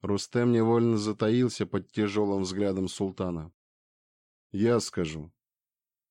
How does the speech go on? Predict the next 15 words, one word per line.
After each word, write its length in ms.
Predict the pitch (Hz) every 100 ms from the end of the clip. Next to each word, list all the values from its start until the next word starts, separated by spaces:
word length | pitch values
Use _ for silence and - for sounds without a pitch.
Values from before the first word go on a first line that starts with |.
| -
Она 340 | 95 107 123
в 80 | 123
Бурсе. 580 | 120 127 98 - 90 98 _ _ _ _ _ _ _ _ _ _
И 160 | 107 98
ты 180 | 110 101
завтра 540 | 95 117 120 123 110
же 240 | 101 104
сделаешь 580 | 101 90 107 107 101 90
все, 440 | - - 104 110 110 _ _ _ _
чтобы 460 | - - 113 104 107
уехать 640 | 107 117 110 110 - -
не 180 | 107 110
могла 540 | 107 107 107 107 90
ни 220 | 98 101 113
она, 540 | 127 135 131 131 123